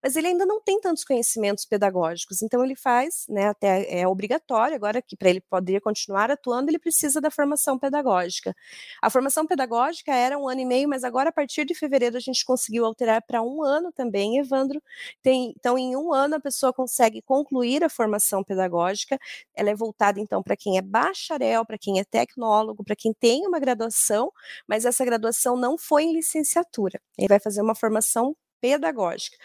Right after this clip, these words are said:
Vai conseguir não, não fazer as disciplinas, por exemplo, de cálculo, se ele já tiver uma engenharia, né, e vai focar mesmo nas questões pedagógicas, na educação matemática, nas tendências em educação matemática, nos, nas tecnologias digitais para o ensino de matemática.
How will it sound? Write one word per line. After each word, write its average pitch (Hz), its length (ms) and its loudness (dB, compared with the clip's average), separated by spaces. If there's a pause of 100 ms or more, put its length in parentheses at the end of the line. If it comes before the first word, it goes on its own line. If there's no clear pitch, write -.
(360)
Vai 339 160 6
conseguir 254 420 0
não, 262 320 0 (100)
não 247 300 0
fazer 240 300 0
as 233 100 0
disciplinas, 220 480 -2
por 220 100 0
exemplo, 220 220 -2
de 196 80 -10
cálculo, 262 500 -2
se 202 120 -4
ele 196 100 -2
já 196 140 2
tiver 202 260 -2
uma 202 140 2
engenharia, 196 600 0 (440)
né, 285 180 2
e 302 40 -4
vai 269 200 0
focar 277 560 0
mesmo 247 380 -4
nas 269 180 2
questões 247 320 0
pedagógicas, 247 640 0
na 226 80 2
educação 220 560 0
matemática, 208 720 -2
nas 196 160 0
tendências 202 680 0
em 190 80 0
educação 190 400 0
matemática, 190 720 0
nos, 190 220 -2
nas 196 160 2
tecnologias 202 720 0
digitais 190 520 0
para 240 300 0
o 247 60 -6
ensino 208 360 -2
de 185 80 -4
matemática. 185 800 -2